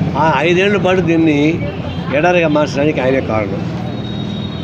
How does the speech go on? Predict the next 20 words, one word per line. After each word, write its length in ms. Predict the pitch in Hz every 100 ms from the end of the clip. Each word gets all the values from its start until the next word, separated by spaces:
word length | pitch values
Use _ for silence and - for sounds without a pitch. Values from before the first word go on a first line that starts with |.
| - -
తర్వాత 440 | 175 196 185 160
చంద్రబాబు 320 | 160 165 160
నాయుడు 380 | 156 139 139 131
ఓడిపోయినాడు, 600 | 131 143 127 135 139 165 - - - - - - - -
జగన్మోహన్ 360 | 147 156 143 131
రెడ్డి 80 | 107
వచ్చాడు. 380 | - 92 87 - - - - - - - - 139
అతనికంటే 400 | 180 170 170 160
గౌరవ 240 | 151 147
ఆశంటే 340 | 131 131 120 123
మల్లన్నని 760 | 117 120 117 117 123 - -
ఆయన 180 | 147 151
ఈ 40 | 147
ఐదేళ్ల 340 | 143 156 156
పాటు 180 | 156 156
దాన్ని 200 | 139 127
ఇంకా 180 | 123 127
శ్మశానం 400 | 123 120 120 107
చేసి 120 | 98
పారేశాడు. 580 | 101 95 - 90 80